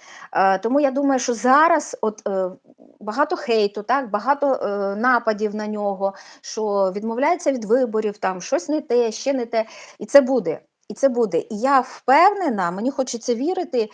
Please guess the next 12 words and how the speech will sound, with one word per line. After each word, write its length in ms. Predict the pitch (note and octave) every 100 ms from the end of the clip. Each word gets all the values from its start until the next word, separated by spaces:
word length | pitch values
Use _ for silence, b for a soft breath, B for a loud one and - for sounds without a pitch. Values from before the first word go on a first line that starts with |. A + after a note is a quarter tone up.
| B B B
а, 280 | G3+ F#3+ F#3
бо 140 | G#3+
він 160 | C4 C#4
такий 240 | C#4 C4+
дуже 280 | G#3+ B3+ C4
сильний 380 | - B3+ G3 F#3
в 40 |
нас 200 | F3+ E3+
психотип. 720 | - - B3 B3 B3+ G3+ A#3 _ B B B
Е, 280 | F3 E3+ E3+
це 120 | F3
абсолютно 600 | A3+ - B3 C4 B3+ G3+